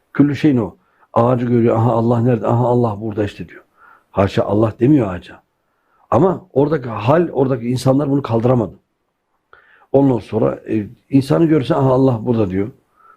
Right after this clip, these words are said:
Ondan sonra Mevla da öyle fani olmuş, her şeyde işte Leyla'yı görüyordu ya Mecnun.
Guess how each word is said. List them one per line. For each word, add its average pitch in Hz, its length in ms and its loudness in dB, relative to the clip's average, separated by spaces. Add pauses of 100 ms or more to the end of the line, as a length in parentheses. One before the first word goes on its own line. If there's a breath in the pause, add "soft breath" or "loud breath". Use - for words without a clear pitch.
(100)
Ondan 117 220 2
sonra 104 240 -4
Mevla 143 440 2
da 120 60 -2
öyle 151 240 2
fani 131 300 0
olmuş, 123 340 -4
her 156 100 0
şeyde 135 320 0
işte 135 260 -2
Leyla'yı 131 360 2
görüyordu 160 320 2
ya 139 80 2
Mecnun. 110 400 -4